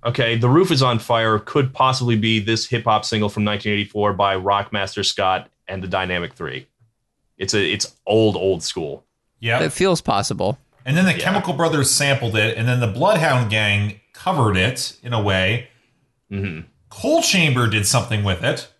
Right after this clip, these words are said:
Speaker 1: Oh, ugh.
Speaker 2: Yeah, this is
Speaker 1: Yeah.
Speaker 2: weird.
Speaker 3: And this concludes your musical education. Go
Speaker 1: Yes.
Speaker 3: touch grass.
Speaker 1: Franco Del Rosario writes, "In the Club is the go-to song for when it's your birthday at a club, which only comes once a year.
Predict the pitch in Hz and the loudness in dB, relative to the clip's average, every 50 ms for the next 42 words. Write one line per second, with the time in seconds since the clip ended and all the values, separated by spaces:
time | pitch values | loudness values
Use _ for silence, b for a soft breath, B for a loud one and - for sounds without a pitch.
0 | _ _ _ _ - 104 104 95 90 - 95 101 98 - - - - - - _ | _ _ _ _ -4 0 0 0 0 0 -2 -2 -2 -2 -6 -10 -12 -14 -14 _
1 | _ _ _ _ _ _ 131 135 151 151 135 139 190 196 - 233 190 156 131 131 | _ _ _ _ _ _ -6 -2 0 2 2 2 2 2 2 2 2 2 2 2
2 | 139 135 123 110 101 - - - _ _ _ _ _ _ _ - 131 147 214 240 | 2 2 2 0 0 -2 -6 -14 _ _ _ _ _ _ _ 0 2 2 2 2
3 | - - 202 196 175 - 180 160 156 156 156 143 139 143 139 135 127 135 143 131 | 2 0 0 0 0 2 2 2 4 4 2 2 0 0 2 2 4 4 4 2
4 | 127 143 143 127 120 113 113 185 214 - 127 107 98 - - 98 92 95 - _ | 2 0 0 2 2 2 2 0 0 0 0 0 0 0 -2 -2 -2 -2 -6 _
5 | _ _ _ _ _ _ - - - 101 92 160 139 - - - 101 80 80 - | _ _ _ _ _ _ -2 0 0 2 2 2 0 0 0 -2 -2 -2 0 -2
6 | - - - _ _ _ _ _ _ _ _ _ _ _ _ _ _ _ _ - | -2 -4 -4 _ _ _ _ _ _ _ _ _ _ _ _ _ _ _ _ -2
7 | 175 185 180 - 160 139 127 135 135 127 117 107 110 117 120 117 113 107 101 95 | 0 0 2 2 4 4 4 4 4 4 4 4 4 4 4 4 4 4 4 4
8 | 95 95 92 92 92 90 - - - - _ _ _ _ _ - - 156 175 175 | 4 2 2 2 0 0 -2 -4 -4 -4 _ _ _ _ _ -6 -2 2 2 2
9 | 156 131 - 143 131 120 117 117 110 - - 117 117 113 110 110 113 107 110 117 | 2 2 2 0 2 2 2 0 0 -2 -2 0 2 2 4 2 2 2 2 2
10 | 117 113 - - 117 110 - - 131 120 113 113 110 - - 113 107 110 107 110 | 2 2 2 2 0 2 2 2 2 2 2 2 0 0 0 2 2 4 2 2
11 | 107 101 - 113 104 98 123 120 113 113 - 113 107 104 101 98 95 - - 151 | 0 -2 -2 -2 -2 2 2 2 0 2 0 0 0 0 0 -2 -4 -4 -2 0
12 | 139 123 117 117 110 - _ _ _ _ _ - 202 208 - 202 185 170 139 127 | 2 2 2 0 -2 -6 _ _ _ _ _ -2 0 0 2 4 4 4 4 2
13 | - 127 117 110 98 98 98 98 98 - - 101 95 95 98 101 101 101 101 - | 2 2 2 2 2 2 0 0 0 0 0 0 2 2 2 4 2 2 0 -4